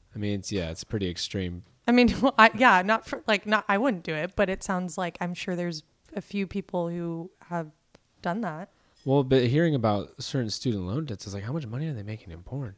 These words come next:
Speaker 1: I don't know anything
Speaker 2: Oh,
Speaker 1: about money.
Speaker 2: I mean, yeah, if you're s-, like, somewhat successful, I'm sure l-, quite a <laughs> shit ton.
Speaker 1: Success.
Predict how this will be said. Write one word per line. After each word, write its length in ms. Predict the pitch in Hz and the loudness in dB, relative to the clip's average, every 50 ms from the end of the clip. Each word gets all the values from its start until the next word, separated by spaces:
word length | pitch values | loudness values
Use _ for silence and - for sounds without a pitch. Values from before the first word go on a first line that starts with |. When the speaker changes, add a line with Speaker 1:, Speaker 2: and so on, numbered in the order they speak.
| - - | -12 -4
Speaker 1:
I 100 | - 185 | 0 4
don't 120 | 226 247 | 4 6
know 140 | 240 226 175 | 6 4 4
anything 200 | 127 123 143 156 233 | 4 4 4 8 10
Speaker 2:
Oh, 240 | 240 277 320 349 339 269 220 | 10 12 12 10 8 6 4
Speaker 1:
about 60 | 202 | 4
money. 60 | 214 240 | 4 4
Speaker 2:
I 20 | 254 254 247 240 226 | 6 6 6 4 4
mean, 160 | 214 202 185 185 | 2 0 -2 -2
yeah, 320 | 180 190 202 269 370 415 302 | 0 2 2 4 4 2 0
if 100 | - - | 0 0
you're 120 | 220 214 | 0 0
s-, 260 | 202 - - - - _ | 0 -2 -6 -12 -8 _
like, 220 | 214 202 185 175 - _ _ _ _ _ _ _ _ _ _ _ | -2 -2 -2 -2 -4 _ _ _ _ _ _ _ _ _ _ _
somewhat 400 | - - - 190 175 170 165 - - | -12 -10 -8 -8 -8 -8 -10 -12 -14
successful, 720 | - - - - - 175 190 226 - - 202 185 180 190 196 | -16 -16 -14 -8 -4 -4 -4 -4 -4 -4 -2 0 0 0 -2
I'm 160 | 185 175 175 | -4 -6 -8
sure 200 | - - 190 185 | -8 -8 -6 -6
l-, 140 | 185 180 180 - | -6 -6 -10 -14
quite 280 | - - 180 170 196 | -10 -6 -4 -4 -2
a 80 | 196 175 - - - - | -4 -6 -6 -10 -16 -20
<laughs> 180 | - _ - - | -20 _ -20 -14
shit 240 | - - 214 226 - | -8 -6 -6 -4 -4
ton. 300 | - 180 170 175 180 214 - - - - - _ _ _ _ _ _ _ _ _ _ | -2 -2 -2 -2 -4 -6 -10 -16 -20 -20 -20 _ _ _ _ _ _ _ _ _ _
Speaker 1:
Success. 800 | - - - - - - - - - - - - - - - - | -18 -16 -14 -14 -14 -14 -12 -12 -12 -12 -14 -16 -20 -20 -20 -20